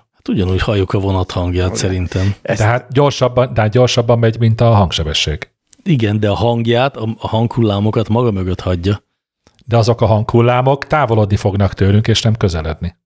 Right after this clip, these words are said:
Speaker 2: Mint ahogy egy repülő is hangrobbanás után hallott, hogy zúg.
Speaker 3: Azt nem tudom, mert még sose voltam élőben hangrobbanás környékén.
Speaker 2: Hm.
Speaker 3: Én,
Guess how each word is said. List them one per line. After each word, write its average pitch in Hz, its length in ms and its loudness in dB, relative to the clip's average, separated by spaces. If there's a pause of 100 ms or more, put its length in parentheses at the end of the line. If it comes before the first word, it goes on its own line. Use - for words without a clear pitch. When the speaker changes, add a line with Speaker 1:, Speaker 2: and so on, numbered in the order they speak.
(200)
Speaker 2:
Mint 113 240 -4
ahogy 123 160 -2
egy 120 120 0
repülő 104 440 -2
is 95 200 -4
hangrobbanás 90 720 -4
után 92 260 -8
hallott, 76 420 -4
hogy 78 200 -6
zúg. 76 420 -8 (640)
Speaker 3:
Azt - 220 -2
nem 170 120 4
tudom, 107 260 0
mert 117 140 2
még 120 100 4
sose 117 300 0
voltam 101 680 0
élőben 95 560 2
hangrobbanás 92 1000 0 (420)
környékén. 92 640 -2 (560)
Speaker 2:
Hm. 123 80 -4 (220)
Speaker 3:
Én, 139 220 -2